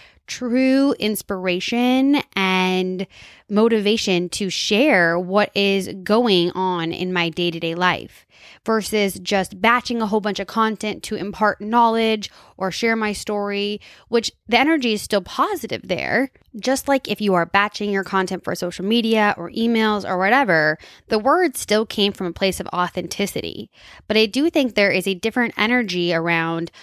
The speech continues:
when you are doing it in real time. And sure, that may not be the most productive or efficient with your time and energy,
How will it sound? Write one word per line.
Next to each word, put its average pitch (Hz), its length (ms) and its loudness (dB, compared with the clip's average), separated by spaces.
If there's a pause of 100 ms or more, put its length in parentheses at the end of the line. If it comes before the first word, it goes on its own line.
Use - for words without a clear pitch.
(140)
when 233 280 2
you 202 340 2
are 175 400 4
doing 220 460 2
it 190 140 2
in 175 160 -2
real 175 180 0
time. 185 560 -2 (320)
And 208 200 -6
sure, 269 280 2
that 185 220 2
may 180 200 0
not 220 240 0
be 247 120 0
the 220 100 2
most 214 320 0
productive 220 960 0 (320)
or 190 800 2
efficient 220 480 -2
with 190 160 -4
your 185 100 -6
time 202 300 0
and 180 140 0
energy, 196 720 -2